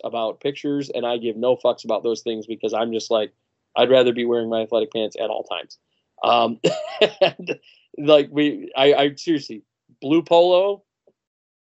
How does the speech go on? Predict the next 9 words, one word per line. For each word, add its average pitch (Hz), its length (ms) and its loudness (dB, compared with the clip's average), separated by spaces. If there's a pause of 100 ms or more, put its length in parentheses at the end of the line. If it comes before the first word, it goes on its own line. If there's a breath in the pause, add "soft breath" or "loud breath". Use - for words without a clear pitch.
(840)
blue 147 160 0
jeans. 165 520 -2 (920)
Oh 127 120 0
yeah, 117 160 -4 (440)
I 139 140 2
am 139 220 2
the, 123 240 -10
the 123 260 -12
king 147 400 2